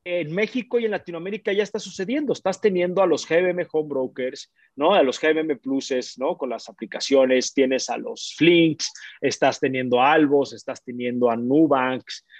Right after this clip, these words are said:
que todos ellos tarde o temprano te van a empezar a ofrecer el acceso a bolsa, ¿no?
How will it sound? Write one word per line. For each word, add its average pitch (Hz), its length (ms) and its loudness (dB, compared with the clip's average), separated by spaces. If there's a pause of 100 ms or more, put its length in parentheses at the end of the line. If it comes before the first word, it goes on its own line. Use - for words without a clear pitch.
que 180 80 2
todos 226 300 4
ellos 220 180 6
tarde 202 160 0
o 196 60 -8
temprano 165 340 -6
te 165 80 -6
van 156 60 -4
a - 20 -10
empezar 143 200 -6
a - 20 0
ofrecer 131 400 -8
el 131 100 -6
acceso 113 380 -12
a 107 40 -10
bolsa, 101 460 -14
¿no? - 220 -14